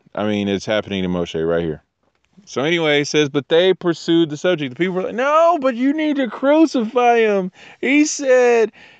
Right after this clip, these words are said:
Caesar is not his king." And Pontius is like, "Okay, well, I was done.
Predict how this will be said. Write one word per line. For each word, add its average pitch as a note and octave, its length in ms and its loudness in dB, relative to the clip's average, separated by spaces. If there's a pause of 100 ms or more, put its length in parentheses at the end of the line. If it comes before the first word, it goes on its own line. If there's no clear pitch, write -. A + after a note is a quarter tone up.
(160)
Caesar A3 840 2
is F3+ 260 2
not G#3 280 0 (220)
his F3+ 360 -4 (100)
king." F#3+ 840 -2 (1160)
And G#2+ 460 -2
Pontius C3+ 460 -4
is G#2 180 -4
like, F#2 380 0
"Okay, F2+ 580 -6 (260)
well, F#2 380 -4 (180)
I F2+ 140 -4
was F#2 220 -2
done. A#2 400 -2